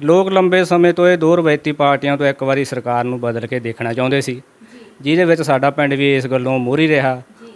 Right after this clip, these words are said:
Speaker 1: ਉਹਨਾਂ ਨੇ, ਬੇਸ਼ੱਕ ਕੰਗ ਸਾਹਿਬ ਪਹਿਲੀ ਵਾਰ ਚੋਣ ਲੜ ਰਹੇ ਸੀ,
Speaker 2: ਜੀ।
Speaker 1: ਪਰ ਫਿਰ ਵੀ ਵੱਡੀ ਗਿਣਤੀ 'ਚ ਵੋਟਾਂ ਇਸੇ ਕਰਕੇ ਪਾਈਆਂ ਕਿ ਸਰਕਾਰ ਦੇ ਕੰਮਾਂ ਦੇ ਵਿੱਚ ਕੋਈ ਟਰਾਂਸਪੇਰੈਂਸੀ ਆਵੇ, ਪਾਰਦਰਸ਼ਤਾ ਆਵੇ। ਇਸ ਨੂੰ ਮੁੱਖ ਰੱਖ ਕੇ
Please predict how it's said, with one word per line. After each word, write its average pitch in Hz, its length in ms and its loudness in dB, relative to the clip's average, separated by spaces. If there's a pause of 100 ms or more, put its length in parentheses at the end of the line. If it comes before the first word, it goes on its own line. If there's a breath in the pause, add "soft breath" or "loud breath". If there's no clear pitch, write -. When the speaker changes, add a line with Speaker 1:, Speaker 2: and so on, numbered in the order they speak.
Speaker 1:
ਉਹਨਾਂ 139 260 -2
ਨੇ, 139 320 0
ਬੇਸ਼ੱਕ 147 400 0
ਕੰਗ 156 200 0
ਸਾਹਿਬ 151 240 2
ਪਹਿਲੀ 143 260 0
ਵਾਰ 151 200 2 (560)
ਚੋਣ 131 240 -2
ਲੜ 120 160 -2
ਰਹੇ 131 160 0
ਸੀ, 151 180 -4
Speaker 2:
ਜੀ। - 340 -20 (100)
Speaker 1:
ਪਰ 165 120 -4
ਫਿਰ 160 180 0
ਵੀ 196 100 4
ਵੱਡੀ 156 300 2
ਗਿਣਤੀ 160 320 2
'ਚ 170 80 2
ਵੋਟਾਂ 156 280 0
ਇਸੇ 160 220 0
ਕਰਕੇ 175 280 0
ਪਾਈਆਂ 156 500 0
ਕਿ 170 180 -2
ਸਰਕਾਰ 151 400 2
ਦੇ 160 120 0
ਕੰਮਾਂ 143 340 0
ਦੇ 151 80 -2
ਵਿੱਚ 135 180 -4
ਕੋਈ 143 200 -2
ਟਰਾਂਸਪੇਰੈਂਸੀ 135 800 -2
ਆਵੇ, 131 260 0
ਪਾਰਦਰਸ਼ਤਾ 139 680 0
ਆਵੇ। 131 260 0
ਇਸ 147 120 -4
ਨੂੰ 156 120 -2
ਮੁੱਖ 135 220 -4
ਰੱਖ 131 240 0
ਕੇ 127 180 -6